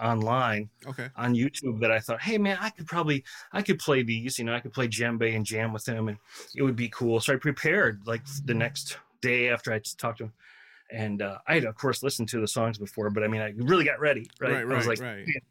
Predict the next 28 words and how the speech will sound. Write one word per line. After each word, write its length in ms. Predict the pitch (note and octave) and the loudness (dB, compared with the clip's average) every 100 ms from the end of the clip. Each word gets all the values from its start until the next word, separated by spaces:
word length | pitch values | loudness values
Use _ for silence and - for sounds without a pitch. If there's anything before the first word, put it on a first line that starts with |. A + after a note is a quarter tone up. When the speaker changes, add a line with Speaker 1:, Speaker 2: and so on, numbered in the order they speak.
| _ - | _ 2
Speaker 1:
"Man, 280 | F#3+ E3+ D3+ | 4 4 4
I, 20 | |
these 180 | F3 F#3 | 4 6
are 40 | |
gonna 100 | F3 | 6
be 80 | D#3 | 4
solid," 400 | - D3+ C3+ A#2 | 4 2 2 0
right? 200 | B2+ C#3+ _ - - - | -4 -6 _ -20 -18 -2
So 120 | - | 2
I 40 | E3 | 6
made 180 | E3+ | 6
my 140 | E3 D3 | 6 4
little 260 | D3+ C#3+ | 6 6
list, 400 | B2+ C#3+ D3+ - - - | 6 4 2 -4 -16 -8
and 200 | B2+ A#2 A#2+ | -6 -4 -4
I 80 | |
get 160 | A#2 D#3 | -2 0
to 100 | D#3+ | 2
the 100 | C3+ | 0
gig 280 | A2+ C3 C3 | 2 2 0
at 160 | B2 - | -2 -4
the 200 | A2 G#2+ - | -8 -10 -4
Oneida 320 | B2+ B2+ B2+ | 0 0 0
Casino, 440 | A#2+ A#2 B2+ B2 B2 | -4 -4 -2 -2 0
and 80 | A#2 | -2
he's 120 | B2+ | -4
playing 280 | - C3+ C3 | -2 0 0
this, 180 | A2 | -2